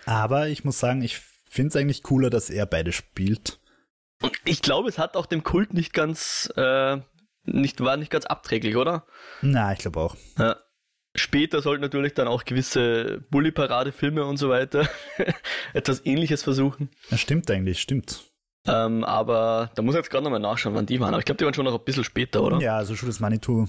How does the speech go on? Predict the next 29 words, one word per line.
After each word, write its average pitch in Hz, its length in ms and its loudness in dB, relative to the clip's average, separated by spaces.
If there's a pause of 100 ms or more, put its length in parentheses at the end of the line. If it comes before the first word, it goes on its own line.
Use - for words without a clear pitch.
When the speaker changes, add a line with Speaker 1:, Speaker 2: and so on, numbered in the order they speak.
(120)
Speaker 1:
waren 98 260 0
wir 101 80 2
schon 98 300 2 (120)
im 95 220 0
Gymnasium, 92 500 0
glaub 80 160 -2
ich. - 140 -4 (840)
Speaker 2:
Ja, 110 200 0 (220)
genau, 135 240 2
weil 139 180 2
ich 160 140 -8
glaub, 165 220 2
Austin 165 280 -2
Powers, 147 400 0 (120)
siebenundneunzig, 135 560 0
wir 135 80 2
haben 131 100 2
ihn 139 80 -2
beide, 117 280 2 (920)
würde 143 180 2
ich 127 80 -4
meinen, 123 380 0 (420)
Speaker 1:
Später. 92 520 -2 (340)
Speaker 2:
n-, - 180 0
später 131 360 0
gesehen. 104 240 -2
Also 131 160 0
ich - 100 -4
glaub, 143 400 0